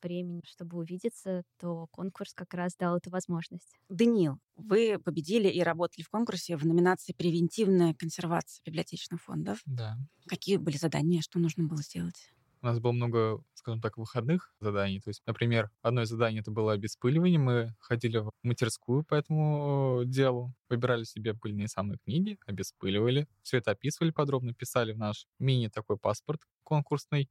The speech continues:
Speaker 3: Также делали различные измерения, там, влажности, температуры. Опять же, нас познакомили с музейными приборами. Я такие видел впервые, как и мои товарищи. Делали ещё параллельно задания уже в общей мастерской со всеми участниками. Например, оригами.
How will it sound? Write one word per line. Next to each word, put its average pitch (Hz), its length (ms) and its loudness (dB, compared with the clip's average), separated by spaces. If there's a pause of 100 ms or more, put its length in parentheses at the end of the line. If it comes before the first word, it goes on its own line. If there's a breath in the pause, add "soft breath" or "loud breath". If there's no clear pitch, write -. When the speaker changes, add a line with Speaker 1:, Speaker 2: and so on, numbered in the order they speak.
Speaker 3:
Также 120 260 2
делали 117 340 2
различные 113 460 -2
измерения, 127 440 -2
там, 110 180 -8
влажности, 120 520 -4
температуры. 110 580 -2
Опять 104 240 0
же, 104 80 -6
нас 104 140 -2
познакомили 117 540 -2
с 110 300 0 (120)
музейными 120 460 2
приборами. 127 680 0
Я 117 140 -4
такие 107 420 -8 (240)
видел 110 320 -6
впервые, 113 420 0
как 127 220 -6
и 127 120 -6
мои 117 160 -4
товарищи. 117 540 -4
Делали 139 320 4
ещё 127 220 -2
параллельно 123 420 0
задания 113 420 0
уже 113 320 0
в 113 120 -4
общей 113 240 -4
мастерской 110 440 -2
со - 140 -10
всеми 113 260 -4
участниками. 110 680 -2 (100)
Например, 120 400 0
оригами. 117 500 0